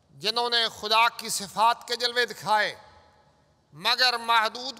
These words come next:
कौमों के लिए, महदूद वक्तों के लिए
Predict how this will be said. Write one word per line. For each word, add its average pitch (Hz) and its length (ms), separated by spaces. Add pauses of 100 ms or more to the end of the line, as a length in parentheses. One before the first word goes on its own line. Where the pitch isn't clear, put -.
कौमों 254 340
के 226 140
लिए, 185 260 (1040)
महदूद 240 640
वक्तों 262 340
के 254 140
लिए 208 260